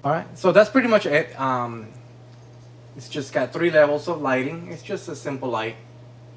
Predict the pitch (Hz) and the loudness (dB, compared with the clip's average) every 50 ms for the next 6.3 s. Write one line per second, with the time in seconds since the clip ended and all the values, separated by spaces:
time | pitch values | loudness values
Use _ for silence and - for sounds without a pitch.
0 | - - - - - - 113 101 - - - 113 110 113 113 117 127 151 151 - | -20 -20 -20 -18 -10 -8 -8 -8 -8 -10 -14 -12 -8 -4 -4 -4 -4 -4 -8 -14
1 | - - - - - 143 139 139 143 143 - - - - - - - - - - | -18 -20 -20 -10 -4 -2 0 0 0 -2 -6 -16 -20 -20 -20 -20 -20 -14 -8 -6
2 | 143 131 120 113 110 - - - - - - - - - - - - - - - | -4 -4 -4 -4 -8 -12 -20 -20 -20 -20 -20 -20 -20 -20 -20 -20 -20 -20 -20 -20
3 | - - - - - - - - - - - - - 117 110 110 110 107 101 107 | -20 -20 -20 -20 -20 -20 -20 -20 -20 -20 -20 -14 -12 -10 -8 -8 -8 -8 -8 -6
4 | 104 101 101 104 110 113 - 135 117 113 110 104 101 92 90 87 - - - - | -4 -4 -4 -6 -8 -8 -8 -6 -6 -6 -6 -6 -8 -8 -8 -10 -12 -16 -18 -18
5 | 101 98 - 104 95 - - - - - - - - 123 117 120 110 104 - - | -18 -16 -14 -14 -14 -16 -18 -20 -20 -20 -20 -20 -18 -12 -8 -8 -8 -8 -10 -14
6 | - - - 85 - | -14 -14 -16 -16 -16